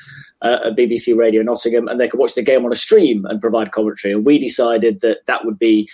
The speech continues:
the, the better option, because we thought that our listeners would prefer to listen to, um, the people they're used to, Colin Fray and Steve Hodge, to commentate on the game,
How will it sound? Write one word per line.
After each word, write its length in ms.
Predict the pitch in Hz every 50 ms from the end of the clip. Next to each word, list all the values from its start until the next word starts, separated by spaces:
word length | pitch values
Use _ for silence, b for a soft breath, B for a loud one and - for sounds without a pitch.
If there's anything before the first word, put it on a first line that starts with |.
| B B B B B _ -
the, 420 | 113 107 98 113 110 107 107 - -
the 80 | 113
better 400 | 110 - - - - - 139 139
option, 360 | 143 - - - - 185 208 208
because 420 | 190 - 113 - 120 113 104 -
we 120 | - 110
thought 280 | - - 120 117 113 -
that 120 | - 107
our 120 | 113 110 113
listeners 340 | 113 107 - - 113 107 -
would 140 | 113 101
prefer 320 | - 110 - - 120 117 110
to 120 | 104 - 110
listen 340 | 110 113 110 - - 104 95 -
to, 300 | - 113 113 110 107 107 B B B B B B B _
um, 400 | - 110 110 110 107 110 110 110 - - - -
the 60 | 110
people 240 | 98 127 120 110 110
they're 120 | 113 107
used 280 | 107 127 185 - - -
to, 200 | 185 190 185 190
Colin 260 | - - 131 123 107
Fray 160 | - 123 120
and 100 | 113 107
Steve 240 | - - 117 113 104
Hodge, 300 | - 147 147 143 - -
to 80 | 117
commentate 480 | - - 117 120 113 - 117 113 107 117
on 80 | 113 110
the 60 | 110
game, 200 | 117 117 120